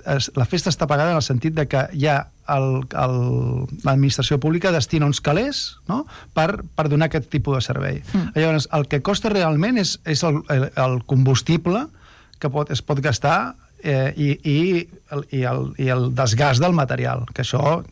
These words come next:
Speaker 1: eh, no es, és que gairebé no es pot ni quantificar, no? Això és el que costa el servei. El que, que, però què passa? Que la, l'administració diu:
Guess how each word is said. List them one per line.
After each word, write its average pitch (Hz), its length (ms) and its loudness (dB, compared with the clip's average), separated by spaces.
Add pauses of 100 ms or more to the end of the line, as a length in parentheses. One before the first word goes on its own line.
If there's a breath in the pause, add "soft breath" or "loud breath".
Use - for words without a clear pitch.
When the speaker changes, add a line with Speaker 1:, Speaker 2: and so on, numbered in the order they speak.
(140)
Speaker 1:
eh, 139 480 -4
no 127 120 0
es, - 120 -4
és 123 200 -6
que 127 160 2
gairebé 127 300 2
no 143 60 2
es 131 80 -2
pot 139 140 0
ni 143 80 2
quantificar, 123 520 0
no? 175 160 0 (720 loud breath)
Això - 160 2
és 214 80 2
el - 80 0
que 156 160 0
costa 143 220 -4
el - 60 -2
servei. 131 280 -2
El 156 160 0
que, - 60 -6 (420)
que, 180 80 0
però 165 320 -2
què 226 160 2
passa? 135 380 -2 (100)
Que 170 160 2 (220)
la, 131 580 0 (320)
l'administració 131 480 2
diu: 156 220 2